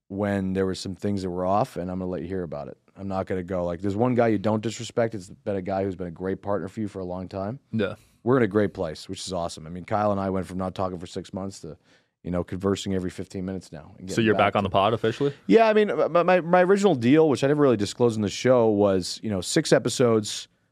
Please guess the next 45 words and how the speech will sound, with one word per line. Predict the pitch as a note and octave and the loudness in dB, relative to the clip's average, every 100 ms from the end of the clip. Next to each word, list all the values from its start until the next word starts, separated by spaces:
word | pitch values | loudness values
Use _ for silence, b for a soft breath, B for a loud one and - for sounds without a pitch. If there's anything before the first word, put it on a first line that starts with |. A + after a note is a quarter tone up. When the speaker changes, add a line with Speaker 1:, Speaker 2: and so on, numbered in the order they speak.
| _ _ - | _ _ -6
Speaker 1:
Um, | F#2 F2+ E2+ | -4 -2 -4
I | G2+ | 2
dropped | D3+ D#3 | 2 4
the | D3 | 4
lawsuit. | A2 G2 - G2+ F#2+ | 4 4 2 0 2
I | |
ate | A2 D3 | 2 2
the | C#3 | 4
legal | A2 G2+ | 2 2
fees. | F2+ G2 F#2 F2 | -2 -2 -2 -2
I, | F#2+ | -4
I, | - E2+ | -6 -2
I | A2 | -2
was | G#2 | -2
the | G2+ | 0
bigger | D3+ C#3 | 0 2
man | A2 G#2 G2 | 2 2 0
in | |
a | F2 | -2
sense. | - F2+ G#2+ | -4 -6 -2
I | |
mean, | A2 | -2
if | A2 | 0
we | F3+ | 0
had | C#3+ - - | 0 -8 0
gone | A#2+ B2 B2+ | 2 2 0
through | A#2+ G#2 A#2+ B2 | -4 0 2 2
the | G#2+ | 0
process | G#2+ G2+ G#2+ C3 | -2 -2 -2 -6
of | C3 | 0
that, | C#3+ D3 - b b b b b - | 2 2 0 b b b b b -2
I | A2 | 2
mean, | A2+ A2 | 2 2
there's | A2 G#2+ | 2 4
no | A2+ | 4
doubt | A2 G#2+ | 4 2
in | |
my | F#2+ | 0
mind | G2 F#2+ | -2 0
we | F#2 | -2
would | |
have | F2 | -4
won | E2+ E2+ | -6 -8
that | D#2+ | -10
claim. | - D#2 C2 | -10 -12 -14